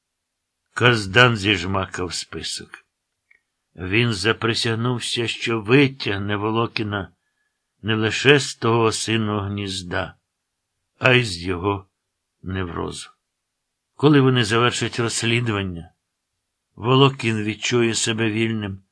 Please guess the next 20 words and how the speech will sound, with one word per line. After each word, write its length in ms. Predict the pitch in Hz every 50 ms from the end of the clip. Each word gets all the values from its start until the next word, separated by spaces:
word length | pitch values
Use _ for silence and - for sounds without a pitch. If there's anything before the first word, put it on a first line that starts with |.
| _ _ _ _ _ _
адже 380 | - 107 110 101 92 98 107 107
й 60 | 104
він 300 | 98 110 117 113 110 107
нещодавно 760 | 107 104 - - - 104 104 101 107 104 104 104 104 104 104
звільнився 760 | 95 90 98 101 98 98 107 110 104 95 - - 104 98 98 _ _ _ _ _ _ -
від 220 | 85 87 98 92
своєї 500 | - - - 92 95 95 98 101 98 98
одержимості 880 | 101 101 98 104 101 92 85 90 104 107 107 101 95 - - - 107 110
маячнеї 840 | 101 98 98 98 95 - - 87 95 104 104 107 104 104 98 98 _ _ _ _ _ _ _ _ _ _ _ _
з 180 | - - 85 82
минулого. 720 | 87 90 90 92 90 90 92 90 87 82 - - - _ _ _ _ _ _ _ _ _ _ _ _ _ _ _ _
І 120 | - - 95 - _ _
тут 300 | 107 113 113 - - 117
раптом 640 | 107 110 117 120 - - - _ - 127 120 120
його 220 | 113 110 113 117 117
охопила 580 | 113 - - 120 107 - 120 123 117 117 120
паніка. 800 | 113 - _ - 104 113 110 107 98 95 90 - - - 76 - - _ _ _ _ _ _ _ _ _ _ _ _ _ _ _ _ _ _ _ _ -
Він 280 | 90 95 110 120 117
зрозумів, 560 | 98 90 113 117 117 - - 131 127 127 127
настільки 720 | 127 127 127 117 - - 131 127 123 - - 127 123 -